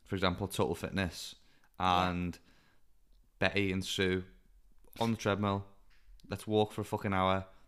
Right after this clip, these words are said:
Speaker 1: sweat towel over the shoulders, we'll either talk or we'll watch a YouTube video or read a book.
Speaker 2: Yeah, a lot of people, I think, I, I do understand where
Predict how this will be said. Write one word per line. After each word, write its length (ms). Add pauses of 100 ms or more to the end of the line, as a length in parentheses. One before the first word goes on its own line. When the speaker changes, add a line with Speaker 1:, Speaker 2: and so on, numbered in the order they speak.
(260)
Speaker 1:
sweat 280
towel 220
over 100
the 80
shoulders, 640 (480)
we'll 140
either 100
talk 380
or 80
we'll 100
watch 220
a 20
YouTube 340
video 240
or 60
read 160
a 40
book. 320 (920)
Speaker 2:
Yeah, 400 (200)
a 60
lot 180
of 80
people, 340
I 100
think, 480 (400)
I, 200
I 80
do 220
understand 680
where 520